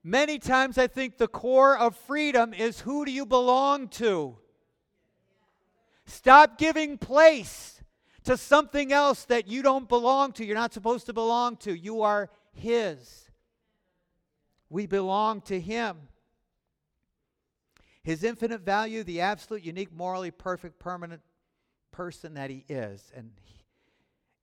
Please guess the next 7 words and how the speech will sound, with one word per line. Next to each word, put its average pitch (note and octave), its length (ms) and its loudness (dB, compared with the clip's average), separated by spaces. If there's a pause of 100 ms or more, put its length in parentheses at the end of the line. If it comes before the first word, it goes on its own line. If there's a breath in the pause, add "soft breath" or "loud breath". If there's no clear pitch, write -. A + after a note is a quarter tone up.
in A#2 140 -16
Christ, C3+ 640 -12 (180)
that's - 480 -12 (300)
who B2+ 100 -16
we C3 300 -12
are A2 200 -12
in. F#2+ 180 -20